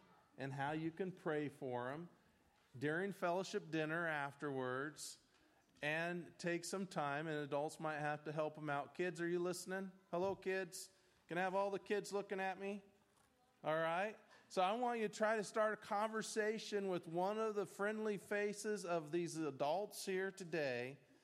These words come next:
at fellowship dinner and ask them how they're doing, and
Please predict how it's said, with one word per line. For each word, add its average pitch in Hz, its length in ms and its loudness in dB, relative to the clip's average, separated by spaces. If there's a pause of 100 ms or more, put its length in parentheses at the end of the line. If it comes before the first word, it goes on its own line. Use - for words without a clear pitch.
(340)
at 139 260 0
fellowship 175 540 0
dinner 131 540 0 (500)
and 170 180 2
ask 180 540 -2
them 190 300 0
how 170 260 0
they're 214 220 0
doing, 147 640 -2 (420)
and 160 220 0